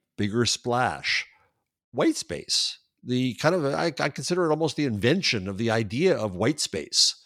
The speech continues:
uh, because it would have s-, seemed to have been such a waste before. But now, again, with cheaper paper and larger audiences and advertisers paying, um, the aesthetics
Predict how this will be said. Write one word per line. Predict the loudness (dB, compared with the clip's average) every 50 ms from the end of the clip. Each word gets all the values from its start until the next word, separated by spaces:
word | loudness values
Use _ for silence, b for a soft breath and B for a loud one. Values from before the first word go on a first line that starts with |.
| b b b b b b _ _
uh, | -6 -4 -4
because | -4 -2 0 0 0
it | 0 2
would | 2 2
have | 2 2
s-, | 0 0 -2 -2 -4 -8 -20 -20 -18 -18 -18 -16 -14 -8
seemed | -4 0 0 0 0 0
to | 0 -2
have | 0 0
been | 0 -2 -2 -2
such | -2 0 0 0 2 0 -2 -2 -4 b b b b b _
a | -4 -2
waste | 0 0 0 0 0 0 0 -2 -2 -2 -2
before. | -4 -4 -2 -2 -2 -2 -2 -4 -8 -10 _ _ -20 B B B B B B B B B _ -10
But | -8 -4
now, | -2 0 2 2 2 0 0
again, | -2 0 0 0 0 0
with | -2 -2 0
cheaper | 0 0 0 0 -2 -4
paper | -2 0 0 0 0 0 0 0
and | 0 0 0
larger | 2 2 2 2 0 0 0
audiences | 2 2 0 0 -2 -2 -2 0 0 0 0
and | -2 -2 -2 -2 0
advertisers | 2 0 0 0 0 0 2 2 2 0 -2
paying, | -2 -2 0 0 0 0 0 -2 -2 -4 -6 -6 B B B B B B B _ -6
um, | -2 0 2 2 2 0 -2 -4 -6 -12 _ _ _ _ _ _ _ _ _ _ -16 -16 -14 -8
the | -4 -2 -2 -2 0
aesthetics | -2 0 0 0 0 2 2 2 2 0 -2 -2 0 0 0 0 -2